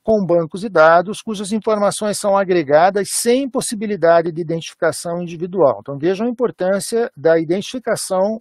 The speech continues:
individual. Identificou a pessoa, você tem que passar pelo comitê de ética.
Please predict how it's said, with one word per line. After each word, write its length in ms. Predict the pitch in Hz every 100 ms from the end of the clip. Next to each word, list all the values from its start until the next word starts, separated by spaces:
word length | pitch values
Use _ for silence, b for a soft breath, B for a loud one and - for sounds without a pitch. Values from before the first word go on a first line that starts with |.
| -
individual. 760 | 185 190 233 240 269 170 110 131
Identificou 600 | 147 156 - 151 180 247
a 40 |
pessoa, 520 | 262 - - 185 220
você 240 | 233 - 262
tem 240 | 185 175
que 80 | -
passar 400 | - - 180 165
pelo 400 | - 190 208 226
comitê 360 | - 220 220 226
de 140 | 277
ética. 380 | 285 123 -